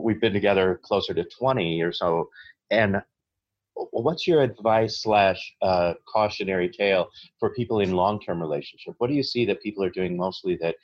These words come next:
isn't working or that is messing up what's possible in a longer-term relationship?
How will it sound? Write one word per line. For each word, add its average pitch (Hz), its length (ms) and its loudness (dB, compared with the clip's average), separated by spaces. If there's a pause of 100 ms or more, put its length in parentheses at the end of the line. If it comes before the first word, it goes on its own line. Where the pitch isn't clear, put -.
(280)
isn't 104 240 -4
working 98 400 -2
or 82 240 -2
that 85 140 -4
is 85 320 -8
messing 90 320 -6
up 87 140 -4
what's 87 280 -6
possible 92 400 -2
in 80 80 -10
a 80 80 -12
longer-term 82 640 -4
relationship? 67 600 -18